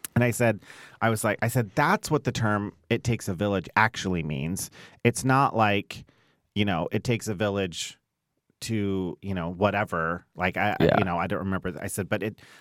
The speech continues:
Speaker 1: like, you, it takes a village because everyone has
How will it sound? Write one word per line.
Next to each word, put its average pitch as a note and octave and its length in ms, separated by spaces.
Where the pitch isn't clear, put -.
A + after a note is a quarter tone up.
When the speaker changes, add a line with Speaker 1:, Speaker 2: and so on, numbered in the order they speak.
Speaker 1:
like, G#2+ 220
you, A2+ 260
it C3 180
takes D3 280
a A#2 80
village B2+ 500
because A#2 380
everyone B2+ 400
has A2+ 680